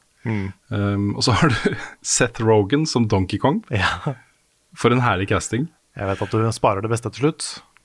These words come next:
Speaker 2: Ja, og det er da selvfølgelig, eh, Jack Black som Bowser.
Speaker 1: Jack Black som Bowser.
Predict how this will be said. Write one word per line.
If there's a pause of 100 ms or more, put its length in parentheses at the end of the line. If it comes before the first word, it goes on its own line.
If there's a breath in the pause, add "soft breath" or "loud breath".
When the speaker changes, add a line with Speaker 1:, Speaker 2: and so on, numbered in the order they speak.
(140)
Speaker 2:
Ja, (100)
og
det
er
da
selvfølgelig, (220)
eh,
Jack
Black (160)
som
Bowser.
Speaker 1:
Jack
Black
som
Bowser.